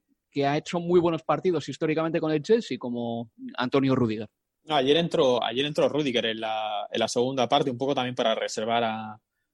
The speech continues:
Speaker 2: a, a Thiago Silva, porque fue un partido, bueno, eh, que un partido que se acabó prácticamente en el minuto cuarenta, fue muy plácido para, para el Chelsea. Eh, yo quiero darle alguna oportunidad también a, a Rüdiger. Recordemos que Kurt Zouma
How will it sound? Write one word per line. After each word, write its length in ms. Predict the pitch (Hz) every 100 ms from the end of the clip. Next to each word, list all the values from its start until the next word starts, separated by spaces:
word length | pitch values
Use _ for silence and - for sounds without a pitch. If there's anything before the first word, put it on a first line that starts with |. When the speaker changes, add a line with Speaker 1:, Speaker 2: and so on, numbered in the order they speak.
| _ -
Speaker 2:
a, 320 | 110 - 107
a 40 |
Thiago 220 | 120 117
Silva, 260 | - 127 113
porque 220 | 117 107
fue 100 | -
un 60 | 113
partido, 440 | 117 - 123 120
bueno, 280 | 110 101 95 95
eh, 80 | 95
que 120 | 104
un 100 | 107
partido 340 | 113 113 120
que 60 | 113
se 80 | 113
acabó 260 | 110 113
prácticamente 480 | 117 120 123 120 120
en 80 | 123
el 60 | 117
minuto 500 | 117 120 117 113 104
cuarenta, 360 | 104 123 120
fue 160 | - 117
muy 120 | 120
plácido 440 | 110 117 123 113 107
para, 500 | 107 104 104 95 _ _ _ _ _
para 220 | - 110 110
el 100 | 107
Chelsea. 380 | 139 139 117 110 - _ _ -
Eh, 640 | 123 117 120 120 120 113 117 - 127
yo 200 | 135 135
quiero 180 | 185
darle 220 | 180 170 156
alguna 280 | 147 139
oportunidad 520 | 127 127 127 120 117 -
también 320 | 113 117 113
a, 340 | 107 107 104 107 - _ _ -
a 120 | 110
Rüdiger. 480 | 131 156 143 120 113
Recordemos 480 | 110 104 117 139
que 400 | - 139 135 135 131
Kurt 200 | 139 139
Zouma 460 | 135 135 147 180